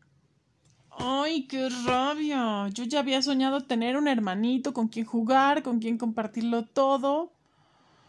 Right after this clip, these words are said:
Bueno, pues si es así, por lo menos puedo volver a chutar fuerte a la pelota. "Papá es el portero, ah, le bombardeo".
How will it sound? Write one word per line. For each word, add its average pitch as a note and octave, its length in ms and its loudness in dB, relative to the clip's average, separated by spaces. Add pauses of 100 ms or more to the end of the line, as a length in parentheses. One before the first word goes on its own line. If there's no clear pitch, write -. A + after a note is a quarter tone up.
(1800)
Bueno, G#3+ 240 -2
pues A3 320 -8
si C4+ 80 0
es D#4 140 2
así, E4+ 300 2
por D#4 140 -2
lo A#3 80 0
menos A#3+ 260 0
puedo A3+ 200 -4
volver G#3 320 -2
a G3+ 140 -4
chutar G#3 400 2
fuerte G3+ 340 -4
a - 20 0
la F3 180 -2
pelota. F3 380 -6 (380)
"Papá C4+ 300 2
es D4+ 100 0
el D#4 160 2
portero, D4+ 1000 2
ah, A3+ 320 -4
le C4 120 -6
bombardeo". C4+ 1040 -2